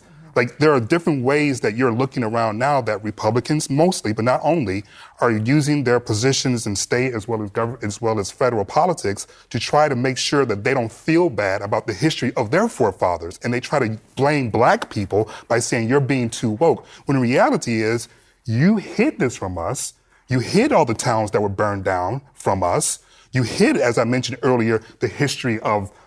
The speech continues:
of, of nasa and how this collection of black geniuses came up with the right formula.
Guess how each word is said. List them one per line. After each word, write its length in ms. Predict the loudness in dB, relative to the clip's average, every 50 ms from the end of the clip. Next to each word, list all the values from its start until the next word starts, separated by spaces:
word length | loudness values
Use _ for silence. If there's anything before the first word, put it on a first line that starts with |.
| _ -4
of, 180 | -2 -2 0 0
of 140 | 0 2
nasa 640 | 2 2 2 2 2 2 0 -2 -4 -4 -4 -4 -4 -6 -8
and 120 | -6 -4
how 160 | -2 0 0
this 180 | 0 0 -2 -4
collection 560 | -4 -2 0 2 2 2 0 -2 -6 -8 -8 -6
of 200 | -6 -6 -6 -4
black 300 | -2 0 0 0 0 0
geniuses 800 | -2 -2 0 2 2 2 2 2 0 0 -2 -4 -4 -6 -8 -8 -12 -14 -8 -4
came 200 | -2 0 2 2
up 80 | 2
with 140 | 2 0 0
the 80 | 0 2
right 280 | 4 4 4 2 0
formula. 560 | -4 -4 0 0 2 2 0 0 -2 -2 -2